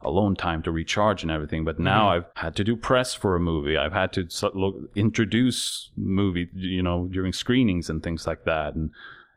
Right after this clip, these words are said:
Speaker 1: and, and stand in front of the whole studio and say things. And it's, so
Speaker 2: Yeah.
Speaker 1: it's, you, you better, you know, just adapt, or it's not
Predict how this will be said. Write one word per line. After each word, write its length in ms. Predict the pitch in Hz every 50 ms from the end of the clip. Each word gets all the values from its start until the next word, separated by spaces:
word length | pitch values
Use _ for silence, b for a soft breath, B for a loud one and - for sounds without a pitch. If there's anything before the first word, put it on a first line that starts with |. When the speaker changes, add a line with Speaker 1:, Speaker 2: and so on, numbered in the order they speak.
| B -
Speaker 1:
and, 240 | - 85 87 85 -
and 160 | 85 85 82
stand 320 | - - 90 87 98 98
in 140 | 101 101 101
front 240 | - - 110 107 107
of 60 | 107
the 80 | 110 101
whole 160 | 107 110 113
studio 580 | 110 - - 156 160 135 117 107 98 92 90 82
and 180 | 80 78 76 -
say 220 | - 90 85 82
things. 400 | - 90 85 82 82 82 78 -
And 160 | 80 82 82
it's, 220 | 82 80 87 117 117
so 60 | 113 104
Speaker 2:
Yeah. 80 | 98
Speaker 1:
it's, 240 | 95 - - - - B B B B B B B B B B B B -
you, 180 | - 95 90 95
you 140 | 123 120 113
better, 500 | 95 117 117 120 127 127 117 117 113 113
you 480 | 110 117 113 - - 110 - 110 113 104
know, 200 | 98 90 90 101 101
just 440 | 98 95 - - - - - - - -
adapt, 560 | - 87 85 85 87 85 92 107 - - -
or 380 | - 95 92 90 90 90 92 92 - _ _ _ _ _ _ _ _ _ _ - - 85
it's 240 | 90 - - -
not 180 | - 90 90